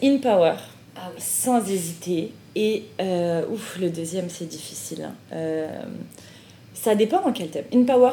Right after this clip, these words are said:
Speaker 1: pour des femmes qui veulent se lancer en affaires, euh,
Speaker 2: Ouais.
Speaker 1: sans hésiter.
Speaker 2: Mais même des hommes.
Speaker 1: Même
Speaker 2: Parce
Speaker 1: des
Speaker 2: qu'elle a
Speaker 1: hommes.
Speaker 2: des invités,
Speaker 1: Euh, tout le
Speaker 2: euh,
Speaker 1: monde.
Speaker 2: ouais.
Speaker 1: N'importe qui, en fait, qui veut se lancer en affaires, euh,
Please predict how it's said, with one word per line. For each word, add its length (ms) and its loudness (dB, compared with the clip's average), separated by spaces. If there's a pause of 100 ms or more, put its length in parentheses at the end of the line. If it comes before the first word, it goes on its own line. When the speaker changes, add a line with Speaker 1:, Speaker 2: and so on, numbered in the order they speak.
Speaker 1:
pour 100 -2
des 140 0
femmes 240 -2
qui 100 -8
veulent 100 -4
se 80 -8
lancer 280 -8
en 100 -4
affaires, 340 -6 (220)
euh, 80 -14
Speaker 2:
Ouais. 60 -12
Speaker 1:
sans 340 -6
hésiter. 480 0
Speaker 2:
Mais 180 0
même 180 -2
des 220 -4
hommes. 120 -2 (260)
Speaker 1:
Même 200 8
Speaker 2:
Parce 100 6
Speaker 1:
des 100 8
Speaker 2:
qu'elle 120 4
a 60 4
Speaker 1:
hommes. 80 2
Speaker 2:
des 80 -2 (200)
invités, 260 0
Speaker 1:
Euh, 40 0
tout 100 8
le 60 10
Speaker 2:
euh, 40 10
Speaker 1:
monde. 300 4
Speaker 2:
ouais. 260 -2
Speaker 1:
N'importe 400 2
qui, 180 -2
en 80 2
fait, 200 -2
qui 120 -12
veut 120 -2
se 120 -6
lancer 280 -6
en 120 -4
affaires, 440 -4
euh, 360 -2